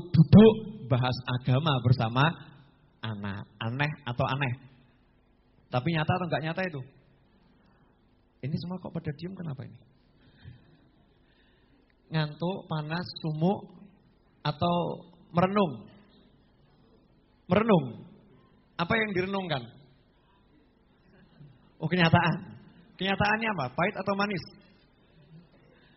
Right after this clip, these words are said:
Sedang ya, di antara pana-, pahit dan ma-, manis. Jadi begitu,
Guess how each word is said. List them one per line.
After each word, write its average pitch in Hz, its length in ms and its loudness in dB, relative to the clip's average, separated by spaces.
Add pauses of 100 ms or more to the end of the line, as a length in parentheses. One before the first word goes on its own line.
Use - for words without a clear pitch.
(340)
Sedang 165 320 0
ya, 113 80 -6
di - 160 2
antara 143 320 2
pana-, 151 320 -2 (160)
pahit 160 240 2
dan 165 160 8
ma-, 160 240 2 (480)
manis. 107 280 -10 (440)
Jadi 165 160 4
begitu, 156 360 0